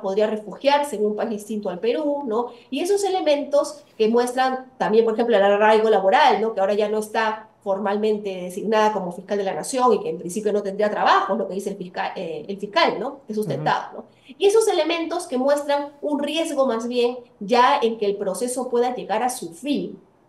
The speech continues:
Speaker 1: ¿no? Entonces, el juez lo que va a tener ahora que valorar, el magistrado a cargo,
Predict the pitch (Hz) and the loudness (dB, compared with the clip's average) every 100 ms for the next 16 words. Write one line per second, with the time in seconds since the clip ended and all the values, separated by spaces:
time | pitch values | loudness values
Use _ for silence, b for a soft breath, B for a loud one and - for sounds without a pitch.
0 | _ - 202 254 233 277 262 B _ 202 | _ -8 -2 0 0 -2 -4 B _ -4
1 | 196 196 269 294 320 220 233 247 269 254 | -2 0 4 6 6 2 -2 2 2 4
2 | 254 269 269 254 294 302 240 320 - 208 | 4 2 -2 -2 2 4 4 2 0 -4
3 | 185 - 196 226 226 262 277 247 208 240 | -4 -8 -10 -4 0 0 2 2 0 -4
4 | - | -6